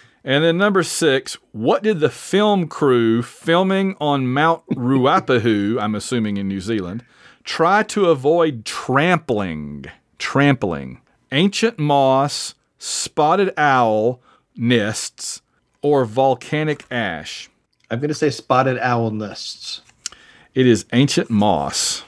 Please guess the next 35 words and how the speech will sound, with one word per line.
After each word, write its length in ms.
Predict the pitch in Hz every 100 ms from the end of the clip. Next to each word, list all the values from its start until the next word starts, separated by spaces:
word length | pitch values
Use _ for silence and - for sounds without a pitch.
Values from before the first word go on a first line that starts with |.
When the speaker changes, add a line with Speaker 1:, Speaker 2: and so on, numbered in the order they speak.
| _ _ _
Speaker 2:
Wow. 560 | - 95 127 180 175 170
Speaker 1:
How 180 | 180 233
did 140 | 196
you 80 | 175
not 200 | 175 160
know 180 | 143 170
that, 280 | 120 151 120 -
John? 160 | - -
<laughs> 60 | 339 - - - _ -
Speaker 2:
Uh, 220 | - - 117 - -
you 80 | 185
know. 340 | 175 151 143 _ _ - - 480 -
Speaker 1:
How 140 | 349
could 260 | - 302 269
you 100 | 320
not 240 | 330 330
know 180 | 330 330
that? 260 | 302 285 - - - _ _ _
God. 160 | - 139 - - -
Speaker 2:
Everybody 480 | 147 147 - 127 120
knows 260 | 117 113
about 200 | 113 117
the 100 | 113
ancient 260 | 110 113 101
moss. 440 | 104 104 104 - -
Speaker 1:
Oh, 300 | 226 320 320
the 120 | 277 151
ancient 280 | 165 185
moss, 420 | 139 135 139 135 -
man. 420 | 120 127 127 120 - -
Gandalf 400 | 123 151 139 131
should 180 | 117 120
have 80 |
warned 180 | 123 165
him. 220 | 123 110